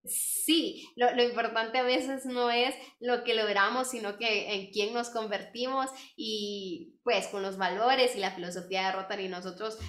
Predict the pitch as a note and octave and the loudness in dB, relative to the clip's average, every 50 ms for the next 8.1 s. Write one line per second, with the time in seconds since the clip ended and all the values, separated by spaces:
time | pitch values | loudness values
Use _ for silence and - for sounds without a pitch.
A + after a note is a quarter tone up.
0 | - - - G#3 G3+ F#3+ - A#3 F#3 - - - - A3+ G#3 G3 F#3+ G3 G3+ G#3 | -12 -8 -6 -4 -4 -4 -4 -6 -4 -2 -2 0 2 2 0 2 2 0 0 0
1 | A3+ B3 B3 - - E3+ F#3+ F#3 F3+ - - G#3 G#3+ A3+ A#3 A3+ - - - - | 0 0 0 0 -2 -2 -2 -4 -4 -6 -4 -4 -4 -2 -4 -6 -10 -14 -18 -16
2 | - - F3+ G3+ G3 G3 G3 A#3 G#3 G#3 F#3+ G#3 G#3 A3+ B3+ C4+ C#4 C4+ B3+ A#3 | -12 -4 -2 0 0 0 0 -2 -4 -4 -4 -8 -6 -4 -2 -2 0 0 0 0
3 | A#3 A#3 - A3 G3+ - - - G#3+ G3+ G3 F#3 F#3+ F#3+ F#3 F#3+ F#3 F#3+ A#3+ B3+ | 0 -2 -6 -8 -8 -10 -8 -2 0 0 2 2 0 -4 -2 -2 -2 0 0 0
4 | B3+ B3+ B3 B3 - - G3+ F#3+ F3+ E3+ E3+ F3 F3 - - _ _ G3 G3+ G3+ | 0 0 -2 -2 -4 -4 -4 -4 -4 -6 -6 -8 -10 -14 -20 _ _ -8 -6 -6
5 | G3 - G#3+ G#3+ G#3+ G3 F3 F#3 F#3 G#3+ A3+ - B3 G#3 F#3 - F3+ E3+ - B3 | -2 2 4 4 4 4 2 2 0 0 -2 -2 -4 -6 -6 -6 -8 -8 -2 2
6 | C#4+ D4+ C#4+ C4+ A#3+ A3 G#3+ G#3 G#3 G3+ G3+ G3 G3 F#3+ G#3+ G#3 A3 G3+ F#3+ G3 | 4 6 6 8 6 6 4 4 0 0 -2 -4 -4 -4 -6 -6 -6 -4 -4 -4
7 | F#3+ F#3+ F#3+ F3+ F3+ F#3+ F#3+ F#3+ - G3 G#3 G3+ F#3+ F#3+ F#3 F3 F#3+ A3 A3 A3 | -4 -4 -4 -4 -4 -4 -6 -6 -6 -4 -2 -4 -4 -6 -8 -4 -2 -2 -2 -2
8 | - | -6